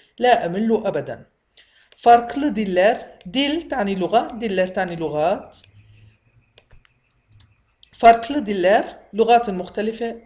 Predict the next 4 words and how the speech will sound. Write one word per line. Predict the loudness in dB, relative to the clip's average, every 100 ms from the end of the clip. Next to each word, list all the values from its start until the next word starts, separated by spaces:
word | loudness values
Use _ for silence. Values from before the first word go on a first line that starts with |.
| -2
أورينيورم، | 0 0 -2 -2 -4 -2 0 0 -2 -8 -12 _ -6
أتعلم | 0 2 2 2 -4 -6 -10 -16 _
لغات | -8 -4 -4 -6 -12 -14 _ -14
مختلفة. | -12 -4 -6 -6 -16